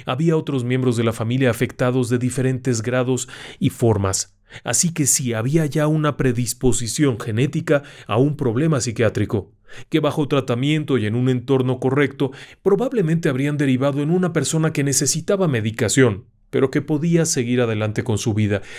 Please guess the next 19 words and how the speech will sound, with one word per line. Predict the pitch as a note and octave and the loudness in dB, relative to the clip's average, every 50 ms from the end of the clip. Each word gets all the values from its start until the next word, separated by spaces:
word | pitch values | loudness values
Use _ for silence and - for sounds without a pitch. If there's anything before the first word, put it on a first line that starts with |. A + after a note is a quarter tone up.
| - - | -14 -8
Sin | - - D#3 C#3 C3 | -4 -2 0 0 0
embargo, | B2+ B2 D3 D#3 C#3+ A#2 A2 G#2 | 2 0 0 0 0 0 -2 -2
puesto | - C3+ C3+ C#3+ D3+ - - A#2 | 0 0 0 0 0 -2 -2 -2
en | G#2 | 0
un | A#2 B2 B2+ | 0 2 2
entorno | B2 A#2+ A2+ A2+ C3+ C3 B2+ B2 A#2+ A2+ | 0 0 0 0 0 2 2 0 0 0
hostil, | A2+ A2 A2+ - - E3+ D3+ A#2 G#2+ G2+ - - - - - | -2 -2 -4 -2 0 0 0 0 0 -4 -6 -10 -10 -4 -4
en | A#2+ G#2+ | -2 0
un | A#2 C#3 D3 | 0 0 2
entorno | C#3+ C#3 C3 C3 - D3+ C#3 C3 B2+ C3 C3 C3 B2+ C3 - | 0 0 -2 0 0 0 2 2 2 0 0 -2 -4 -4 -6
cruel | - D3+ D#3+ D#3+ D#3+ C#3+ B2 A2 | -4 0 2 2 2 2 0 -2
y | G#2+ | -2
violento, | G#2 A2+ A#2 B2+ C#3 D#3 E3 E3+ E3+ E3+ - E3+ E3 E3 - - - - - - - - | -2 -2 -2 0 0 2 0 0 0 0 0 -2 -2 -2 -10 -10 -10 -8 -8 -8 -6 -2
desarrolló | - C3 B2+ - - B2 A#2 B2 A#2 A2 - F3 | 2 2 2 2 2 -2 -2 -2 -2 -2 0 0
una | E3+ C#3 B2+ C3 C#3+ D3 | 0 0 0 -2 -2 -2
psicopatología | C3 - E3 D#3 - D3 C#3+ C3 A#2+ - C3 A#2+ A2+ G#2+ - D#3 D3+ D3 D3 | 0 0 0 0 2 0 2 0 0 0 0 0 0 0 -2 -2 -2 -2 0
tremenda. | - C#3 A#2+ A2+ A2 G#2+ G#2+ G2+ G2 F2+ - _ _ _ _ _ _ _ _ _ _ _ _ _ _ _ _ - _ - | 0 -2 0 0 0 -2 -2 -2 -4 -6 -8 _ _ _ _ _ _ _ _ _ _ _ _ _ _ _ _ -20 _ -4
La | - - | 0 0
esquizofrenia | - - - B2+ A2 - A2+ G#2+ B2+ C3 C#3 C#3+ C#3 C3+ C3+ | 0 2 0 -2 -2 -2 0 0 2 2 2 2 0 -2 -4